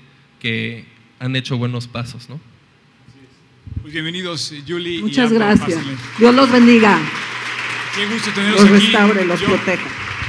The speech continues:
Speaker 2: Yo creo que van a, van a seguir escuchando de, de ellos porque están preparando nuestra primera conferencia de G treinta y seis en París para septiembre. Así es que estamos haciendo,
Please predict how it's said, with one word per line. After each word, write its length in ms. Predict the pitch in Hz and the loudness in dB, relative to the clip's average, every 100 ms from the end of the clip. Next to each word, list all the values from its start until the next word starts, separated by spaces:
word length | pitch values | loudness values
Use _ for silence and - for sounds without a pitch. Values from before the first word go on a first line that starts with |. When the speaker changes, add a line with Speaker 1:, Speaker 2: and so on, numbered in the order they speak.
| - - - 151 | -10 -10 -10 -6
Speaker 2:
Yo 80 | 202 | -4
creo 160 | 185 226 | -2 -2
que 140 | 208 | 0
van 180 | 208 214 | 0 0
a, 220 | 220 190 - - - - - 165 | -2 -4 -10 -14 -14 -16 -18 -8
van 160 | 170 208 | -6 -4
a 80 | 208 | -4
seguir 440 | 190 180 208 202 202 | -4 -4 -4 -4 -8
escuchando 640 | 160 180 - 190 185 185 | -8 -8 -8 -6 -6 -8
de, 560 | 175 165 147 139 135 135 139 | -4 -4 -4 -6 -10 -14 -8
de 200 | 156 185 | -4 -4
ellos 280 | 202 208 | -4 -8
porque 540 | 147 170 123 156 147 139 _ _ _ - | -8 -12 -10 -8 -8 -10 _ _ _ -14
están 320 | 160 156 175 | -12 -12 -14
preparando 480 | 175 151 160 175 175 | -12 -10 -10 -10 -12
nuestra 320 | 151 123 147 | -14 -14 -14
primera 500 | 131 151 165 165 151 | -14 -14 -12 -12 -14
conferencia 560 | 151 127 147 156 127 147 | -18 -16 -12 -12 -12 -14
de 60 | |
G 60 | 131 | -16
treinta 180 | 151 151 | -14 -12
y 100 | 135 | -12
seis 260 | 139 147 151 | -12 -14 -14
en 100 | 131 | -14
París 260 | 135 151 | -12 -12
para 220 | 123 147 | -12 -14
septiembre. 640 | 123 139 123 160 170 190 202 _ _ _ _ | -14 -14 -12 -12 -12 -16 -18 _ _ _ _
Así 180 | 147 131 | -18 -14
es 100 | 160 | -14
que 80 | 127 | -14
estamos 380 | 151 170 165 147 | -14 -14 -12 -12
haciendo, 420 | 160 160 156 139 | -12 -12 -12 -14